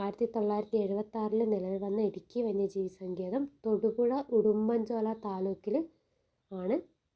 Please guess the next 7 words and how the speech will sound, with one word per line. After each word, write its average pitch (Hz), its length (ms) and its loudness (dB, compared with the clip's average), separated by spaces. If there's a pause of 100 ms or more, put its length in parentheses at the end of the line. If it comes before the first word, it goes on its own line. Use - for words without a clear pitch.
(400)
നിലനിൽക്കുന്നത്. 190 760 -2 (260)
നൂറ്റിയഞ്ച് 240 640 0
ചതുരശ്ര 220 520 -4
കിലോമീറ്ററാണ് 190 680 -2 (200)
ഇടുക്കി 214 420 0
വന്യജീവി 190 460 0 (100)
സങ്കേതത്തിൻ്റെ 185 640 -6